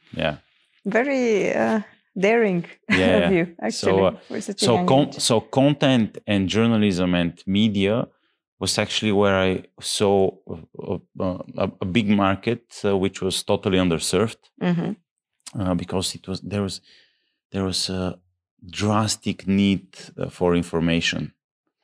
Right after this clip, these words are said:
Speaker 2: Mm-hmm.
Speaker 1: Uh, it's like, it, it's like a little bit like blockchain again today. It's like you have the infrastructure, you have, let's say, the web or whatever, the protocols, but there is nothing there yet.
Speaker 2: Mm-hmm.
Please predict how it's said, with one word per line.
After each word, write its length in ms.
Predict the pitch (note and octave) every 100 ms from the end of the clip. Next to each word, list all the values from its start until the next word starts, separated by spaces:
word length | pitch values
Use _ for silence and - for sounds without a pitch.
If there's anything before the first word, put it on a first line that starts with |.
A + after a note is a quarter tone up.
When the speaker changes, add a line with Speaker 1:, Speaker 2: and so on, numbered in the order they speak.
| _ _
Speaker 2:
Mm-hmm. 260 | G#3+ F#3 F3+
Speaker 1:
Uh, 600 | E2 D#2+ D#2 D2+ D2 -
it's 240 | - - -
like, 200 | G2+ -
it, 140 | B2 -
it's 180 | A#2 -
like 180 | A#2 A#2
a 40 |
little 200 | B2 A#2
bit 180 | A2 G2
like 160 | G2 E2+
blockchain 520 | F2+ F#2+ - F2+ F2
again 240 | E2 E2+
today. 460 | D#2+ D#2 D#2+ F2 - _ _ _ _ -
It's 200 | - -
like 300 | G2+ F#2+ - - _ _ -
you 160 | G2+
have 340 | G2 A#2 B2 B2
the 100 | C3
infrastructure, 760 | A#2 F#2 - E2+ - - G#2 - _ _
you 80 | F#2 -
have, 200 | G2+ F#2+ F2+
let's 180 | E2+
say, 160 | - E2+
the 160 | D#2 D#2
web 260 | E2 F2 -
or 200 | - -
whatever, 440 | - E2 D2+ D2+
the 120 | E2
protocols, 640 | - F2+ F#2 - D#2+ A#2 - - - _ -
but 100 | G2
there 120 | G#2
is 100 | G2+
nothing 380 | G2 A2 A2 G2
there 200 | F#2+ F2
yet. 440 | F2+ F2 - - - _ _ _ _ _ -
Speaker 2:
Mm-hmm. 320 | G#3+ F#3+ F#3+